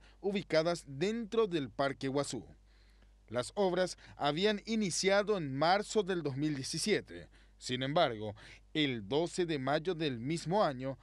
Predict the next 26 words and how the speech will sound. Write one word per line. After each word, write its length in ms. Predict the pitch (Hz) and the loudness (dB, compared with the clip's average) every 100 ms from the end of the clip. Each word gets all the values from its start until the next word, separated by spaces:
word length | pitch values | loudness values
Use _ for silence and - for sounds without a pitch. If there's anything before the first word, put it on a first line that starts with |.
| - | -18
se 160 | - 226 | 0 4
ordenó 420 | 226 214 180 202 | 6 4 0 2
la 180 | 208 185 | 4 2
paralización 960 | - 185 208 208 180 196 175 - 196 190 | 4 4 6 4 2 0 -2 0 -2 0
de 80 | 175 | 0
las 240 | 139 185 | 0 0
obras 320 | 175 175 170 | 0 0 0
del 160 | 147 127 | -2 0
Parque 340 | 165 160 151 | 0 0 0
Guazú 420 | 139 147 214 135 - - - - - | 0 0 0 0 -4 -20 -20 -20 -4
por 240 | 135 120 - | -2 -2 -2
una 280 | 156 170 160 | 0 2 2
resolución 640 | 139 - 135 131 165 175 | 0 -2 -4 -2 0 0
del 100 | 170 | 0
municipio 560 | 156 131 120 170 156 156 | -2 -4 -4 -4 -2 -2
de 80 | 131 | -2
Asunción, 500 | 135 180 220 170 113 87 - - - | -2 -2 0 0 -2 -12 -18 -20 -8
número 440 | 127 156 160 151 | -4 0 2 0
ochocientos 600 | 127 123 - 165 156 147 | -2 -6 -2 -2 -2 -2
cuarenta 380 | 147 131 120 127 | -2 -2 -2 0
y 100 | 147 | 0
uno 240 | 170 147 | 0 0
barra 280 | 117 156 156 | 2 2 2
dos 120 | 135 | -2
mil 140 | 139 135 | -4 -4
diecisiete, 640 | 120 - 214 160 120 | -4 -2 2 2 0